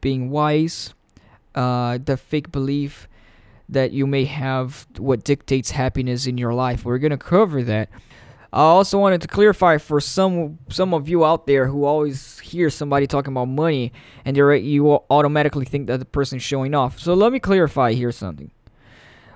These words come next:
Uh, continue to listen with a mind, with an open mind, because I'm self-aware enough to know that I don't have that. I haven't achieved that financial success that I'm looking for, although I am happy with what I'm doing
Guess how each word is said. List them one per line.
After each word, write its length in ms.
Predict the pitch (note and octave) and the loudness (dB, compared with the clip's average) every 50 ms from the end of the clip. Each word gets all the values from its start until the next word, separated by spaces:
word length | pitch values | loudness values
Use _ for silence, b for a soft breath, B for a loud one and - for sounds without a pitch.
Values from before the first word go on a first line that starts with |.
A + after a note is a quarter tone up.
| b | b
Uh, 480 | - B2+ C#3 C#3 C#3 C3+ C3 B2+ B2 C3 | 0 2 4 4 6 6 6 4 4 2
continue 340 | - F#3+ F3+ - B3+ C4+ C4+ | 2 0 0 2 0 0 2
to 100 | - C4 | 2 4
listen 260 | B3 B3 A#3 - A3 | 4 4 2 2 0
with 100 | G3 - | 0 0
a 40 | F3+ | 0
mind, 280 | E3+ F3 F#3 F#3+ F#3+ - | 0 2 2 2 0 0
with 360 | - E3 D#3+ D3+ D3+ D#3 D3+ | -2 0 2 2 2 2 2
an 80 | D#3+ D3+ | 0 0
open 280 | D#3+ F3 E3+ F3 E3 | 0 0 0 0 -2
mind, 280 | D#3+ D#3 D#3 D#3+ D#3+ C#3+ | 0 0 0 0 -2 -2
because 460 | C#3 C3+ - D3 C#3 C3+ C3 C#3 - | -4 -2 2 2 2 2 2 -2 -2
I'm 200 | - B2+ C#3+ D3 | -2 0 0 0
self-aware 600 | C#3+ - - F3+ F#3 F#3+ - G3 F#3 F3+ F#3 F3+ | 0 2 2 4 4 2 2 2 4 4 4 4
enough 340 | F3+ E3 D#3+ D#3+ E3+ E3 - | 4 2 2 0 0 0 -2
to 120 | - - D3 | -6 -6 -4
know 240 | D3+ D3+ D3+ D3+ D3 | -2 0 2 2 2
that 140 | C#3+ C3+ | 2 2
I 120 | C3+ C3+ C3+ | 2 2 0
don't 240 | C3+ - D#3 E3+ E3 | 0 -2 -2 0 0
have 300 | D#3 E3+ E3 E3+ E3+ E3+ | 0 2 0 0 2 2
that. 320 | F3+ F3 F3 E3 - - _ _ b b b b b b b b b b | 2 2 2 2 -2 -8 _ _ b b b b b b b b b b
I 40 | |
haven't 280 | C#3 D#3 D#3+ D#3 D#3+ D#3 | 0 2 2 2 2 0
achieved 320 | D3+ - - - D#3+ C#3+ | 0 0 0 -2 0 2
that 260 | C#3 C#3 C3 B2+ B2+ - _ _ | 4 4 4 4 2 -2 _ _
financial 420 | - - C#3 C#3+ D3 C#3+ - D3 | -8 -4 -2 -2 -2 -2 -2 -4
success 460 | C3+ - - C#3 - - - C#3+ C#3 - | -2 -2 -2 -4 -2 -2 0 0 0 0
that 100 | C#3 C3+ | -2 -4
I'm 160 | B2+ C3 C3 | -2 -2 0
looking 240 | D#3 E3 - - E3+ | -2 -2 -2 -6 -12
for, 400 | - - F3 F3+ F3+ F3+ F#3 - B B B B B B B B | -8 -4 -2 0 0 0 -2 -6 B B B B B B B B
although 380 | - D#3+ E3 D#3+ E3 D#3+ D#3 | 2 2 2 4 4 4 6
I 100 | D#3 D3+ | 6 6
am 260 | D3 C#3+ D#3+ F3 F3 | 6 4 4 2 2
happy 360 | D#3+ D#3 E3 D#3 D#3 - - D3+ | 0 0 0 0 0 0 2 2
with 160 | D3+ C#3+ - | 2 2 0
what 200 | C#3+ C#3+ C#3 C#3 | 0 0 0 0
I'm 140 | C3+ C3 C3 | 0 -2 -2
doing 500 | C3 C3+ C#3+ D3+ D3+ D#3 E3 E3+ D#3+ | 0 0 0 0 0 -2 -2 -4 -8